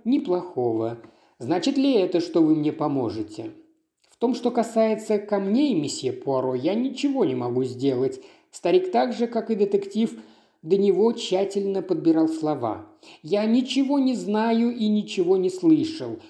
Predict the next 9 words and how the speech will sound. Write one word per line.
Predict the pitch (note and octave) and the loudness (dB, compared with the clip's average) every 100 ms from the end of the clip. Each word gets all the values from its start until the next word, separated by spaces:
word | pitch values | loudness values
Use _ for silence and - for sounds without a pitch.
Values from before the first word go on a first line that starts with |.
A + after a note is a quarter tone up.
| _ | _
но, | E3+ | -2
может | G3+ G#3+ G3 F3+ | 2 2 2 0
быть, | G3+ - | -4 0
я | F#3+ | -2
смогу | - F#3+ F3+ G#3 G#3 - - | 0 -2 2 4 4 2 -4
расплатиться | E3+ F3 - F3+ F3 G3+ G3 F3 | -4 -2 0 -2 0 -6 -4 -8
с | - | -2
вами | F3 F3+ F3 | 0 2 2
по-другому, | F3+ D#3 F3+ E3 B3+ E3 D#3 C3 G#2+ | 2 4 4 4 6 6 4 0 -4